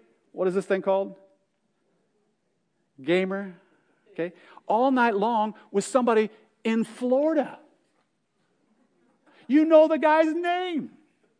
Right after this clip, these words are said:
And you are close. <laughs> I don't know how that happens. Somebody was telling me last night, "Oh, yeah, uh, I talked to that guy the other day, and, and he, I hadn't seen him for a long time. He's been off, and now things are going really good in his life."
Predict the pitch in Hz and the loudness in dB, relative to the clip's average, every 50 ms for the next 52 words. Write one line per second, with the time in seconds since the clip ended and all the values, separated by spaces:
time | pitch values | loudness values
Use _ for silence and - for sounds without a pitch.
0 | _ _ _ _ _ _ _ _ _ _ _ _ _ _ _ _ _ - - 311 | _ _ _ _ _ _ _ _ _ _ _ _ _ _ _ _ _ -4 -2 0
1 | 320 349 349 349 339 330 330 330 - - 339 349 359 370 370 349 269 - - - | 0 2 2 2 2 2 0 -2 -4 -2 0 2 2 2 2 0 -2 -4 -8 -14
2 | - - - _ _ - - - - - - - - - 262 - - 440 339 - | -18 -20 -20 _ _ -20 -20 -20 -20 -20 -20 -6 -2 -2 -2 0 0 -2 0 0
3 | 381 392 403 - - 359 403 392 392 392 403 415 427 415 415 370 302 - - _ | 0 0 0 2 4 2 4 4 4 2 2 2 0 0 -4 -4 -4 -8 -14 _
4 | _ _ _ _ _ _ _ _ _ _ _ - 302 285 262 247 220 - 254 233 | _ _ _ _ _ _ _ _ _ _ _ 4 4 6 6 4 2 2 2 2
5 | 226 220 220 226 214 247 254 226 - - - - - _ _ - 208 214 202 185 | 2 2 2 2 2 0 -2 -2 -2 -6 -16 -20 -20 _ _ 0 4 4 6 6
6 | 175 156 - - - _ - - - 160 156 - 160 151 - - 185 170 160 151 | 4 4 0 -6 -20 _ -12 -8 -6 -6 -4 -2 -4 -2 0 -2 -2 -2 0 -2
7 | 170 175 151 143 139 131 147 139 135 147 143 156 160 160 139 123 110 - - _ | -2 0 0 -2 -2 0 -2 -2 -2 0 0 0 0 0 0 -4 -8 -12 -18 _
8 | - - 143 139 135 139 160 175 240 254 - - 240 254 - 196 175 202 233 247 | -12 -8 -6 -6 -6 -4 -2 -2 -2 -2 -2 -4 -4 -4 -4 -4 -2 -2 -2 -4
9 | 208 - 254 277 254 196 180 202 226 254 - 202 196 226 269 - - - - 320 | -4 -6 -6 -6 -6 -6 -4 -4 -4 -4 -4 -2 -4 -4 -4 -6 -8 -6 -4 -2
10 | 339 330 320 269 277 320 320 302 320 330 320 294 - 359 381 381 302 302 - 165 | -2 -2 -2 -2 0 0 0 0 0 -2 -2 -4 -4 -4 -4 -4 -4 -4 -2 -2
11 | 151 117 - - - | -2 -2 -2 -6 -12